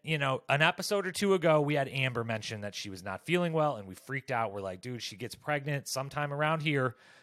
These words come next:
Like, did she get pregnant imme-, like, did her and Chauncey, did that happen immediately before she left to film this show, or did it happen immediately upon arrival back? Is this, we're, you know, we're gonna have to have someone leave the game because they're pregnant again?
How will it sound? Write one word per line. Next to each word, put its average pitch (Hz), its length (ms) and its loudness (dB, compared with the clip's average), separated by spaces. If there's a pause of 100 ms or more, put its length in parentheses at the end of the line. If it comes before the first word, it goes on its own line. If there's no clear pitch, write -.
(160)
Like, 104 320 -2
did 107 140 -8
she - 140 -4
get 123 120 -4
pregnant 123 420 -4
imme-, 123 380 -6
like, 107 220 -4
did 107 200 -6 (340)
her 139 200 -6
and 139 100 -6
Chauncey, 143 500 -4 (580)
did 131 140 -4
that 143 160 4
happen 165 280 0
immediately 180 380 0
before 175 240 0
she 202 160 -2
left 196 480 6
to 180 100 2
film 180 240 2
this 175 160 2
show, 165 260 6
or 147 120 2
did 143 120 -2
it 135 40 -4
happen 139 240 -6
immediately 135 400 -8
upon 127 240 -2
arrival 117 400 2
back? 139 520 4 (440)
Is 123 260 -2
this, 127 420 0
we're, 120 220 -6
you 120 140 -8
know, 107 140 -2
we're 107 180 -4
gonna 113 120 -6
have 107 160 -4
to 117 60 -6
have 107 140 -2
someone 110 320 -6
leave 104 180 -10
the 104 60 -14
game 98 220 -10
because 90 240 -14
they're 92 100 -8
pregnant 156 460 0
again? 147 420 2